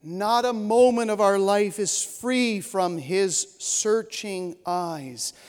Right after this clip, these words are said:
Eyes that not only take in our actions and speech, but the secret thoughts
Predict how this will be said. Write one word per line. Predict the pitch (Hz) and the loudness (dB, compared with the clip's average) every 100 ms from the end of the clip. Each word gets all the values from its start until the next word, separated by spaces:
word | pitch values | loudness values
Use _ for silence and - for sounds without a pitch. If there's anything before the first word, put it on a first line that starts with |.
| - _ - | -20 _ 2
Eyes | 196 220 240 240 202 | 8 10 10 8 4
that | 196 214 | 4 4
not | 185 202 233 | 4 4 4
only | 240 254 233 | 4 2 0
take | 226 240 226 | 0 0 0
in | 226 | 2
our | 226 208 | 4 6
actions | 196 214 226 - 240 233 220 208 | 6 4 2 -8 -6 -6 -4 -4
and | 208 | -4
speech, | - - 214 185 - - | -4 -4 -4 -4 -8 -4
but | 185 185 | -4 -2
the | 180 | -4
secret | - - 220 214 - 196 190 - | -2 -2 -4 -8 -6 -6 -6 -10
thoughts | - 185 160 120 - - - | -2 0 0 -4 -10 -4 -4